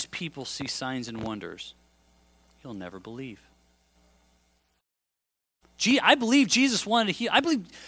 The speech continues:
God wants good things to happen to us,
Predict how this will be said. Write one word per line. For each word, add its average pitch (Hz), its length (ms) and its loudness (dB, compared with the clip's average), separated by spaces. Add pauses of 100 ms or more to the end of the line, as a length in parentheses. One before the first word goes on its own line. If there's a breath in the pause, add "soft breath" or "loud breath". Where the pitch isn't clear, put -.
(160 loud breath)
God 247 340 10
wants 233 320 6
good 220 320 4
things 214 260 2
to 175 80 2
happen 180 360 6
to 131 220 0
us, - 300 -12